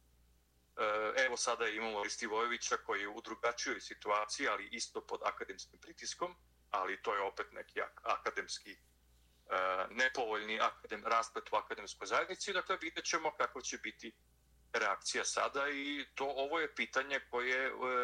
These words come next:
podrazumeva javnu raspravu na akademskom nivou. Dakle, na stručnom nivou, e, zbog čega je čovek, e, Ristivojević smenjen, jer oni argumenti koji su dati za mene su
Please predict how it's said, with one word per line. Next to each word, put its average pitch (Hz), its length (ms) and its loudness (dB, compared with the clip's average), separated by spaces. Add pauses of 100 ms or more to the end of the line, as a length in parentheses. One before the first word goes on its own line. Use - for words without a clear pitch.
(380)
podrazumeva 127 680 0
javnu 107 380 0
raspravu 117 500 -2
na 107 80 2
akademskom 113 540 -4
nivou. 151 300 -4 (920)
Dakle, 160 240 0
na 175 80 2
stručnom 175 400 0
nivou, 101 360 0 (340)
e, 113 160 2
zbog 120 240 -4
čega 147 300 2
je 160 340 0 (320)
čovek, 131 320 2 (220)
e, 113 260 0
Ristivojević 123 520 0
smenjen, 120 500 -2 (520)
jer 113 100 2
oni 135 160 4
argumenti 120 500 0
koji 110 180 -12
su - 140 -8
dati 113 560 0
za 110 220 -6
mene 101 240 -2
su - 220 -6